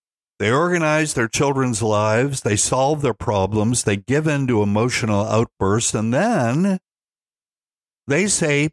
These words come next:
parenting is the hardest thing they've ever done, never realizing that it's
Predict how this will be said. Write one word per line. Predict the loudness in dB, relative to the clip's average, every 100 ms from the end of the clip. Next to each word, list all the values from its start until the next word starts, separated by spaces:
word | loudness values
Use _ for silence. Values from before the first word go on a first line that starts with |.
| -6 -10
parenting | -4 -2 0 0 0 -2 0 0 0 0 0 -4 _ _ _ _ _
is | -2 0
the | 0
hardest | 0 0 0 -2 -2
thing | 0 0
they've | 0
ever | 0 0 -2
done, | 0 0 0 -4 -8 _ _ _
never | -2 0 0
realizing | 2 2 2 2 2 2 0 0 0
that | 0
it's | 0 -2